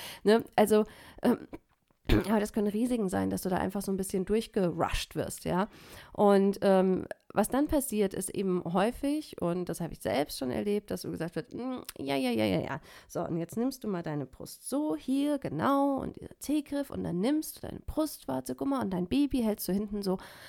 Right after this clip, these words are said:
am Köpfchen, genau, und dann sorg mal dafür, genau, dass den Mund so richtig weit aufmacht,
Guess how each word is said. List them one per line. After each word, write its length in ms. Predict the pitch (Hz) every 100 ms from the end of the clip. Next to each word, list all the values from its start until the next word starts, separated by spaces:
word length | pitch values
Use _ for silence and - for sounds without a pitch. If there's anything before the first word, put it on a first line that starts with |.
| -
am 180 | 165 175
Köpfchen, 720 | - 320 - - - 302 285
genau, 600 | 196 196 214 277 294 294 - - -
und 220 | 247 226
dann 360 | 214 214 - - - 50
sorg 320 | - 247 262
mal 100 | 269
dafür, 320 | 254 240 240 233
genau, 420 | 214 220 233 226
dass 200 | 208 -
den 100 | 226
Mund 220 | 226 254
so 80 | 226
richtig 360 | 330 - -
weit 160 | 220 208 -
aufmacht, 640 | - 339 349 320 330 -